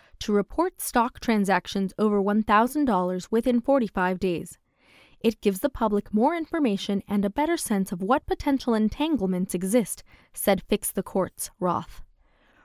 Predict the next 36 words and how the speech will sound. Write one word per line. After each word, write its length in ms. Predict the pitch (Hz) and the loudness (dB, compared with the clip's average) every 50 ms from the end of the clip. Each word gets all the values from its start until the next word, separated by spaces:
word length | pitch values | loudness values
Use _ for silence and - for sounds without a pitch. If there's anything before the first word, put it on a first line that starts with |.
| _ _ _ - | _ _ _ 0
Roth 320 | - 214 220 302 349 - - | 4 6 6 6 4 0 -6
said 260 | - - 196 190 185 | -2 -2 -2 -2 -2
he 180 | - - 277 | -2 -2 0
was 200 | 262 240 233 196 | 0 2 2 2
not 260 | 208 214 240 277 359 381 | 2 2 2 2 2 0
aware 320 | 359 262 226 220 220 208 | 0 0 2 2 2 2
of 80 | 196 196 | 2 2
any 220 | 208 226 269 302 | 0 0 0 -2
state 340 | - - - 202 180 175 - | -2 -2 -2 -2 -2 -2 -4
that 140 | 185 165 107 | -6 -4 -4
required 560 | 190 - - - 226 220 240 262 262 233 185 | -6 -6 -4 0 2 4 4 4 2 0 0
its 100 | 180 - | -4 -8
high 260 | - - 220 - 277 | -8 -2 -2 -2 -2
court 280 | 277 - - 254 - - 208 190 | -2 -2 -4 -4 -4 -4 -10 -4
judges 440 | - 196 185 170 - 185 175 - | -2 -2 -2 0 -2 -4 -6 -4
to 160 | - - - 196 | -6 -6 -6 -2
report 500 | 196 202 196 - - 269 294 262 - - | -2 -2 -4 0 0 0 0 0 -4 -12
stock 340 | - - 220 202 226 - | -2 -2 -2 -2 -2 -8
transactions 680 | - - 196 185 185 - 185 185 - - - 185 185 202 | -6 -4 -4 -2 0 0 0 -2 -2 -4 -4 -4 -2 -2
in 120 | 196 190 | -2 -2
a 80 | 196 214 | -2 -2
similar 420 | - - - 302 269 208 190 190 | -2 0 2 2 2 2 2 2
manner. 400 | 196 202 196 190 180 170 180 175 - _ _ _ _ _ _ _ _ _ _ _ _ _ _ | 2 2 2 0 -2 -4 -6 -10 -12 _ _ _ _ _ _ _ _ _ _ _ _ _ _
He 140 | - - 262 | -4 -2 -2
pointed 460 | 233 - - 220 214 214 - 247 233 | -2 0 0 2 2 2 0 -2 -4
to 80 | - 302 | -4 -8
Texas 520 | - - 247 226 - - - 220 233 - - | -6 -4 -6 -6 -4 -2 -2 -2 -4 -2 -4
as 160 | 214 208 196 | -4 -2 0
an 100 | 226 233 | 2 0
example 520 | 240 214 - - 202 190 196 - 226 202 190 | 0 0 0 0 0 0 0 0 0 -2 -2
of 100 | 180 185 | -2 -4
the 80 | 190 185 | -6 -8
frustrating, 720 | - - 247 269 - - - - 185 180 185 185 190 - - _ | -4 -2 -2 -2 -2 -2 -4 -2 -2 -2 -2 -2 -4 -6 -6 _
uneven 460 | - 269 320 320 311 294 247 233 220 | 0 2 2 2 0 0 0 0 0
disclosure 560 | 202 208 - - - - 226 233 220 - 180 | 0 -2 -4 -4 -2 0 2 2 2 2 -2
landscape. 640 | 175 180 190 196 196 196 196 - - 185 - 202 - | -2 -2 -2 0 -2 -2 -2 -4 -6 -6 -8 -8 -8